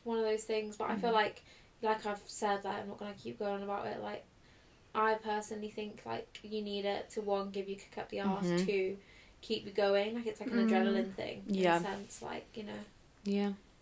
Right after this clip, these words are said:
Speaker 1: But yeah, just don't be afraid to be stressed
Speaker 2: Mm.
Speaker 1: and,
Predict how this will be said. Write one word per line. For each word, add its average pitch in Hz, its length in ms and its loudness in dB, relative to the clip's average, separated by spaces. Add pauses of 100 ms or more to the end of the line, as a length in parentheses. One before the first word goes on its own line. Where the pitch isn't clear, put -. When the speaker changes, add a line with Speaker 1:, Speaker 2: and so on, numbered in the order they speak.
(360)
Speaker 1:
But 226 240 -6 (1000)
yeah, 247 260 -4
just - 180 -12
don't 311 160 0
be 311 80 -2
afraid 254 320 -2
to - 80 -16
be 247 80 -6
stressed 202 680 -4
Speaker 2:
Mm. 202 160 0
Speaker 1:
and, 190 340 -4